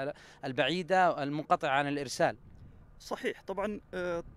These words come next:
Speaker 2: يمكن ترتيب أو تقسيم هذا النوع من الدورات هو، آه، محاكاة للواقع الفعلي. آه، احنا ما نقدم فقط دورات، آه، نظرية، الدورة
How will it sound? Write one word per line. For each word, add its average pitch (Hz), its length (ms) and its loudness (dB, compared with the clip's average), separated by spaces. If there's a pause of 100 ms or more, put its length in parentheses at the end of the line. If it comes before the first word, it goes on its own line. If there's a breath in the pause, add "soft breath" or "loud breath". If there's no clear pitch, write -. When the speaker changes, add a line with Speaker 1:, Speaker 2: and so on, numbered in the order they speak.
(240)
Speaker 2:
يمكن 160 520 -12
ترتيب 233 460 -4
أو 190 100 -2
تقسيم 226 420 -6
هذا 180 260 -6
النوع 170 260 -6
من 156 140 -8 (280)
الدورات 170 600 -4
هو، 175 400 -2 (480 loud breath)
آه، 165 80 -8
محاكاة 220 580 2 (100)
للواقع 185 560 0 (100)
الفعلي. 160 480 -4 (360 loud breath)
آه، 170 180 -6
احنا 202 180 -4
ما 220 100 0
نقدم 220 400 0
فقط 170 300 -6
دورات، 170 540 -2
آه، 160 140 -4
نظرية، 175 600 -4 (120)
الدورة 202 400 0